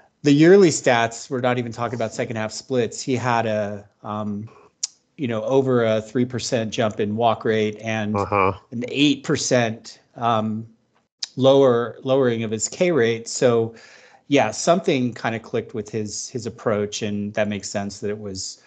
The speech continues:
Speaker 2: Yeah.
Speaker 1: being a little more disciplined
Speaker 2: The
Speaker 1: about pitches outside the zone.
Speaker 2: Yeah, I mean, the o-, the only weird thing is, like, his, some of his, like, you know, hard hit, batted ball metrics dropped off a little bit. Uh, but it's just not something I, I would worry about too much. I,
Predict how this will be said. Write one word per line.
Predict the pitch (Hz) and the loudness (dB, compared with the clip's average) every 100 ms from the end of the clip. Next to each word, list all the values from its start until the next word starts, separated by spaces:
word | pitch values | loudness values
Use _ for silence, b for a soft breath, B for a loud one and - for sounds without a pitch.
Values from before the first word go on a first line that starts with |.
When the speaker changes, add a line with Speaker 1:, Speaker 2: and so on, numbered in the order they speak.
| - | 0
Speaker 2:
Yeah. | 104 101 120 117 | 0 0 -2 0
Speaker 1:
being | 131 | 2
a | 131 | 4
little | 127 120 | 4 4
more | 113 | 2
disciplined | 104 117 - - 110 | 0 -2 -6 -8 -2
Speaker 2:
The | - | 0
Speaker 1:
about | 98 101 101 | 2 -2 -6
pitches | - 110 107 101 | -8 -6 -6 -8
outside | 92 113 95 | -8 -8 -8
the | 98 | -10
zone. | 101 101 101 107 | -10 -8 -10 0
Speaker 2:
Yeah, | 135 139 | 4 6
I | |
mean, | 143 156 | 6 6
the | 175 | 6
o-, | 180 | 6
the | 160 | 4
only | 185 196 | 2 2
weird | 127 120 123 127 139 - | 0 -6 -8 -10 -12 -4
thing | 147 143 120 | -2 -2 -4
is, | 107 98 - _ | -8 -10 -20 _
like, | 98 95 | -16 -16
his, | - 107 95 92 | -12 -12 -12 -10
some | 123 117 | -8 -6
of | 107 | -6
his, | 120 92 - | -6 -6 -8
like, | 98 90 _ _ | -10 -10 _ _
you | 104 | -14
know, | |
hard | 87 107 104 | -6 -4 -4
hit, | - 101 | -6 -2
batted | 110 113 107 | 0 0 -2
ball | 101 | -2
metrics | 104 104 104 104 - - | -2 -4 -6 -10 -14 -10
dropped | 98 98 101 | -4 -4 -2
off | 104 98 101 | -4 -2 -2
a | 92 | -6
little | 85 85 98 104 | -10 -10 -6 -6
bit. | 110 127 131 127 B B B B _ _ _ - | -2 2 2 0 B B B B _ _ _ -4
Uh, | 113 107 | 0 0
but | 120 131 | 2 2
it's | 123 | 2
just | - - | -4 2
not | 151 135 | 4 4
something | - 127 131 113 | 2 0 0 -2
I, | 117 | 0
I | 117 - 104 | -2 -4 -8
would | 110 98 92 | -6 -10 -10
worry | 95 104 | -6 -4
about | 110 110 110 | 0 -2 -2
too | 120 | -6
much. | 110 110 107 | -4 -4 -6
I, | 104 | -10